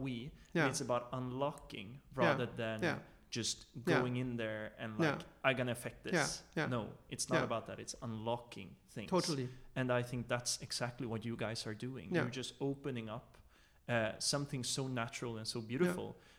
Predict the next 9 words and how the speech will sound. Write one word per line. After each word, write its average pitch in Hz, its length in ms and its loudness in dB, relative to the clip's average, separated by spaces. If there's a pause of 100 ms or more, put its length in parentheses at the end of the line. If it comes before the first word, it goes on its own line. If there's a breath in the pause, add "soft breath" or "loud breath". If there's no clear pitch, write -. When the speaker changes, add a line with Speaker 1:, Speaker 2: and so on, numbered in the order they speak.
(120)
Speaker 1:
as 127 140 0
the - 60 -4
menstruation 117 640 -2
cycle 117 600 -2 (300 soft breath)
and, 127 180 0
and, 127 220 -2
and, 127 240 -6
and 127 220 -2
giving 131 300 -2